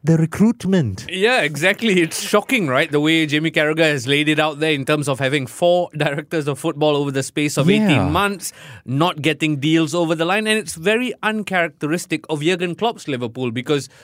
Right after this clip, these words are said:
Speaker 2: for the time that Klopp has been in charge, they have been the standard bearers, the benchmark for deals to be done at good prices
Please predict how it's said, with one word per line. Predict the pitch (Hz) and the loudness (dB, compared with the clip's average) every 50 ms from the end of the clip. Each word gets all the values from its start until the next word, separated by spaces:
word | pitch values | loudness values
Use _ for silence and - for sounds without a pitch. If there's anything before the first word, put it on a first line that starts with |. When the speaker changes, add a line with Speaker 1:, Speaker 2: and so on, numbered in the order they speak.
| - - _ | -20 -14 _
Speaker 2:
for | - 143 | -4 -4
the | 139 139 | -4 -2
time | 143 170 175 190 185 | 0 0 0 0 -2
that | 160 - - | -4 -6 -6
Klopp | - - 175 - - | -4 -4 -2 -2 -2
has | 143 139 123 | -4 -4 -4
been | 120 127 147 139 127 | -2 -4 -2 -2 -2
in | 123 127 | -6 -4
charge, | - 170 156 131 120 120 123 - - | 0 0 2 2 0 -2 -4 -8 -4
they | 135 151 160 | -2 0 0
have | 170 160 139 139 | 0 0 -2 -2
been | 143 147 147 147 | -2 -2 -2 -2
the | 139 131 127 131 131 | -2 0 0 0 -2
standard | 127 - 202 196 233 247 226 147 | -2 -4 -4 -4 -2 -2 -2 -2
bearers, | 127 120 113 113 110 107 | -2 -2 -2 -2 -4 -4
the | 104 123 | -4 -4
benchmark | 117 135 175 214 226 - - 165 113 113 - - - _ _ _ | -2 0 0 0 -2 -4 -4 -4 -4 -6 -6 -12 -20 _ _ _
for | - - - 180 170 165 160 147 | -10 -2 2 2 2 2 2 0
deals | 139 151 151 151 151 143 | 0 0 0 0 -2 -2
to | - 151 | -4 -4
be | 139 131 131 | -4 -2 0
done | 123 135 131 135 160 - _ - | 0 0 0 -2 -6 -10 _ -2
at | 151 151 - 131 117 | -2 -2 -4 -4 -4
good | 143 147 147 143 _ _ _ _ _ _ - | -2 -2 -4 -4 _ _ _ _ _ _ -2
prices | - 151 135 135 135 - 170 165 185 180 | 0 2 2 2 0 0 -2 -4 -4 -4